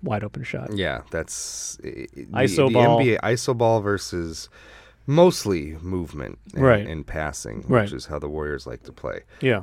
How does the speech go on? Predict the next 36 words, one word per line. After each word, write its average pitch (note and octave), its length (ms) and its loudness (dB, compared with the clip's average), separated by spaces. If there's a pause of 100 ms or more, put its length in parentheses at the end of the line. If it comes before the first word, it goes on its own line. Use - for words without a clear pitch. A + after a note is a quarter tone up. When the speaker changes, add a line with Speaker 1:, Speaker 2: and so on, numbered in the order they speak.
Speaker 2:
Um, E2 420 -4
so - 220 -2
I F#2 80 2
think C3+ 160 -4
it, A#2 140 -2
I G2+ 80 0
think A2+ 160 -4
it's - 160 -6
fascinating D#2 640 -4
that, D2+ 300 -4 (520)
you G2 120 -2
know, D2+ 260 -2 (920)
the G#2+ 180 2
N A#2+ 120 4
B A#2 160 6
A F#2 300 6
as F2 180 0
a F2+ 80 2
whole D#2 540 4
is D#2 120 -4
moving F2 260 0
in E2+ 100 -2
this D#2 140 -8
direction E2 480 -2
Speaker 1:
Right. A#2 180 6
Speaker 2:
of - 260 -14
more F2 280 0
threes, E2 960 -6
the D2+ 160 -8
better. - 460 -6 (400)
And D2+ 380 -8
almost D#2+ 320 -6
everybody E2+ 800 0
in F2 100 -6
the D#2+ 100 -4
league, D2 460 -8